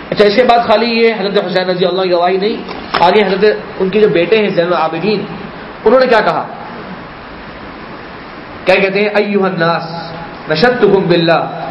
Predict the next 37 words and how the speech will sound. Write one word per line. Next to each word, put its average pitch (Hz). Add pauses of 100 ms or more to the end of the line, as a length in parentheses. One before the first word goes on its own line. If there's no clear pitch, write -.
(120)
ھل 165
تعلمون 190
انکم 208
کتبتم 202
الی 185
ابی 190 (300)
وخدعتموہ"، 165 (500)
اے 185
لوگوں، 202
میں 220
تمہیں 208
اللہ 196 (100)
کا، 202
اللہ 202
کو 233
گواہ 196
بنائی 202
کہتا 180
ہوں، 190
یہ 175
بات 160
پوچھتا 170
ہوں 160
تم 156 (120)
سے، 135 (380)
کیا 180
تم 180
جانتے 175
ہو 226
کہ 220
تم 202
نے 214
ہی 220
میرے 208
والد 185
کی -
طرف 208